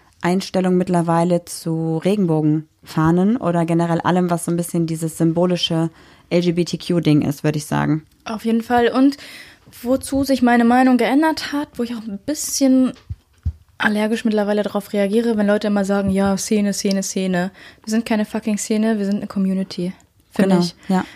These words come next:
Speaker 2: Also wenn man immer sagt, ja, kommst du aus der Szene? So, nein. Wir sind eine
Speaker 1: Szene ist immer so
Speaker 2: Community.
Speaker 1: negativ konnotiert, ne?
Speaker 2: Voll, ich weiß auch nicht, was das immer, also ja.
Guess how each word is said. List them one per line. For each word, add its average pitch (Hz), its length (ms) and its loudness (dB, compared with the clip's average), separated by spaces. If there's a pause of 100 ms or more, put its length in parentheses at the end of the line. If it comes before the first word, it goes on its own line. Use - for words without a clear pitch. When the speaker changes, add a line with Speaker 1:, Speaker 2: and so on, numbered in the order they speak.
Speaker 2:
Also 202 140 -2
wenn 220 80 0
man 220 80 0
immer 220 160 2
sagt, 214 240 0
ja, 214 120 0
kommst 240 260 -2
du 233 40 2
aus 214 140 0
der 196 120 -2
Szene? 240 520 2 (500)
So, - 220 -8
nein. 233 520 -2 (360)
Wir 220 80 -12
sind 226 120 0
eine 226 100 4
Speaker 1:
Szene 240 160 6
ist 240 60 4
immer 214 160 4
so 190 80 2
Speaker 2:
Community. 185 240 4
Speaker 1:
negativ 196 320 0
konnotiert, 170 640 0
ne? 185 280 2
Speaker 2:
Voll, 285 340 0
ich 233 160 0
weiß 240 200 -4
auch 240 60 -2
nicht, 247 180 2
was 240 100 -8
das 233 140 -8
immer, 214 360 -2
also 208 180 -4
ja. 208 300 -4